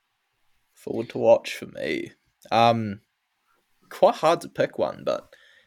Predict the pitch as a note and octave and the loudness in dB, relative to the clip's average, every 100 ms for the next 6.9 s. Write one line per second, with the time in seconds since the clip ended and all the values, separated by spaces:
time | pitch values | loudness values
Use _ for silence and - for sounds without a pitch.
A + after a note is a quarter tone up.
0 | - C3+ C3+ B2+ B2+ G3+ A#2 C3 G#2+ B2+ | -2 4 6 4 4 6 6 4 4 2
1 | C3 A#2+ A#2 A#2+ A#2+ - C3 A#2 G#2 - | 2 -6 -4 2 2 2 -4 -6 -6 -2
2 | C3+ C#3+ A#2 G2 A#2+ A2 G2+ E2+ G#2+ - | 2 2 4 4 4 2 -4 -8 -8 -4
3 | G#2 F#2+ G#2+ G#2+ - A#2 B2 A2+ - F2+ | -4 -2 -2 -2 -4 0 2 2 2 0
4 | G#2 G2+ F#2+ - - - - A2 - G2+ | 0 -2 -2 -2 -4 -10 -2 -2 0 -2
5 | E2+ G#2+ B2 B2+ B2+ - - - - _ | -2 -2 2 0 -2 -8 -20 -20 -20 _
6 | _ D#3 D#3+ G#2 A#2+ C3 C3 - - | _ 0 0 2 2 2 0 -2 -8